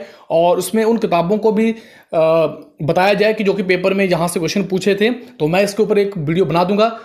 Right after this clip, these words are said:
हालांकि इसके ऊपर वीडियो बना हुआ है, आप चाहें तो उसे देख सकते हैं। तो वहाँ से भी बहुत सारे जो भी मैंने किताबें रिकमेंड की थी, आपका नाइंटी फ़ाइव परसेंट पेपर वहाँ से आया हुआ था।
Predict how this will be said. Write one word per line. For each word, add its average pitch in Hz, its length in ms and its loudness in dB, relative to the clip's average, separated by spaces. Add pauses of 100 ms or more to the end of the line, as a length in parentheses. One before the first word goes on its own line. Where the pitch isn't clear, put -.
हालांकि 196 380 0
इसके 226 180 0
ऊपर 214 160 2
वीडियो 185 220 2
बना 160 220 0
हुआ 196 260 2
है, 226 160 0 (280)
आप 170 180 0
चाहें 202 240 0
तो 214 60 -2
उसे 196 140 -2
देख 175 140 0
सकते 175 260 -2
हैं। - 280 -4
तो 165 100 -6
वहाँ 180 260 0
से 247 100 2
भी 254 140 2
बहुत 208 240 0
सारे 208 200 2
जो 185 140 0
भी 202 100 0
मैंने 196 180 0
किताबें 170 320 0
रिकमेंड 185 320 -4
की 180 100 0
थी, 196 240 0 (280)
आपका 165 320 0
नाइंटी 175 440 0
फ़ाइव 175 280 0
परसेंट 175 280 -6
पेपर 165 200 -4
वहाँ 151 200 -2
से 151 140 -4
आया 143 120 -4
हुआ 139 160 -6
था। 123 160 -14